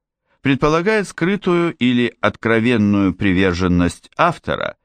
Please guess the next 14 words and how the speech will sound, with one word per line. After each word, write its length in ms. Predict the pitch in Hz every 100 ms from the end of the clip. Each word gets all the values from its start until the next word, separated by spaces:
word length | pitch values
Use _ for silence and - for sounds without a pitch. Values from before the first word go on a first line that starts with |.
| _ _ _ _
интересам 680 | 120 131 139 147 214 - 170
отдельных 720 | 156 123 127 175 170 165 - -
лиц, 640 | 95 98 196 - - - _ _ _ _
групп, 500 | 120 143 156 147 - - - _ - -
общественных 800 | 139 - 175 160 143 135 131 123
институтов 920 | 117 - 117 117 190 202 180 - - _ _ _ _
и 180 | 98 98
нередко 640 | 95 98 92 95 - 143 139
носит 560 | 135 135 147 131 - -
заказной, 1000 | 120 175 190 202 180 147 104 95 101 - _ _ _ _ _ -
наёмный 600 | 120 113 117 131 135 135
характер. 640 | - 65 50 - - 50 _ _ _ _ _ _ _ _
Идеологической 1120 | 135 127 135 131 127 123 127 143 147 - 131 113
ангажированностью 960 | 107 101 92 101 95 90 - - 92